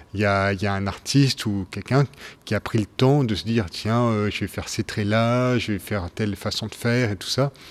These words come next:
Donc en fait, on prend aussi un peu, euh, du moment de vie du, de l'illustrateur en fait, avec ce dessin.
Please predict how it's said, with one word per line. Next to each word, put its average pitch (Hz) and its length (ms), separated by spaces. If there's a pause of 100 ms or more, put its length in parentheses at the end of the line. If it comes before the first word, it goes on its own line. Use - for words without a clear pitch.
(360)
Donc - 180
en 110 60
fait, 139 200
on 110 80
prend 135 280
aussi - 240
un 123 100
peu, - 160
euh, 110 380 (340)
du 110 140
moment 110 260
de 104 80
vie 123 140
du, 101 320
de 98 100
l'illustrateur 107 640
en 92 60
fait, 107 200
avec 95 220
ce - 80
dessin. 98 300